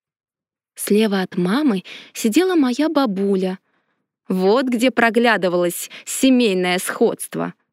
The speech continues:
У нас с ней были одинаковые голубые глаза, строгие черты лица. Волосы у бабушки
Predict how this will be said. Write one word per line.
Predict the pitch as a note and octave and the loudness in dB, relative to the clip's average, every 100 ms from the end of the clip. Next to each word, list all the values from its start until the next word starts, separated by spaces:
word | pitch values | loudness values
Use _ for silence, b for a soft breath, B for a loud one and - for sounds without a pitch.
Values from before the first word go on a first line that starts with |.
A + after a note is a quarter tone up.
| _ _ _ _ - | _ _ _ _ -2
У | F#3+ | 0
нас | G#3 B3+ - | 2 0 -2
с | - G3+ | -4 2
ней | G#3+ D4 | 2 2
были | G#3 G#3 G3+ - | 2 2 0 0
одинаковые | G3 F3 G3 F#3+ F#3 C#4 - A3 G#3 F#3 | -2 0 2 2 2 -2 -2 0 2 2
голубые | F#3+ G3 F#3 C#4 D4+ | 2 2 2 2 2
глаза, | G#3+ G#3+ C4 B3 G#3 E3+ b b b - | 2 0 0 0 0 -2 b b b -14
строгие | - - F#3 F#3 B3 D4+ D#4+ | -14 -4 0 2 4 4 4
черты | - G3 - F#3 | 2 -2 0 0
лица. | G3+ C4 - E3+ E3 _ _ _ _ _ _ - | 0 -2 -4 -6 -8 _ _ _ _ _ _ -10
Волосы | E3+ F3+ B3 G#3 - F3+ | -2 0 2 0 -2 -2
у | E3+ | -2
бабушки | E3 G3 B3 F#3+ - - | -2 -2 -2 -4 -4 -8